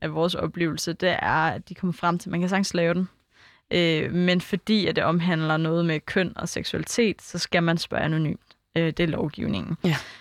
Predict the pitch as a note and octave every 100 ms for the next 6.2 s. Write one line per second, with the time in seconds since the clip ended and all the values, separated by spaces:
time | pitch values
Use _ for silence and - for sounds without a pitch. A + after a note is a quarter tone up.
0 | - _ - E3 D#3 - E3 E3+ D#3+ G3
1 | F#3 E3 - E3 D#3 D#3 D#3 E3 D#3 F3
2 | F3 D#3 C#3+ - E3 - - - D#3 D3+
3 | - D#3 _ E3+ C#3+ - _ _ _ -
4 | - F3 D#3+ D3 C#3+ - F3 E3 E3 E3+
5 | E3 D#3 - - - - F3+ E3 D#3+ -
6 | -